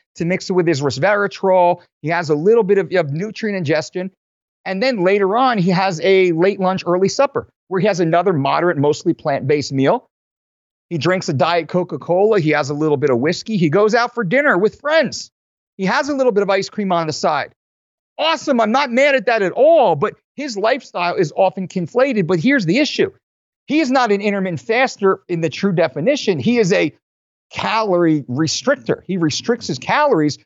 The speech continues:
through small meals. So he's not intermittent fasting. Context matters here. And I'll come back to the exercise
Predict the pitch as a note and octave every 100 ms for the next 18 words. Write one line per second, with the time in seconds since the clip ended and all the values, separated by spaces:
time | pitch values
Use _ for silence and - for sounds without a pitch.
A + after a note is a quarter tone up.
0 | _ - F3+ - F3+ G3 E3+ A3 C#4 C#3
1 | G#3 F#3+ E3 C#4+ D#4 D4 C#4 C4+ F#3 D4+
2 | D4+ - - - _ _ - C#4+ D4+ C4+
3 | - E3+ A3+ C4+ G#3+ - A2+ C#3 F3 G#3+
4 | G#3 G#3 - F#3+ G3 C4+ C4+ - D#3 C#3+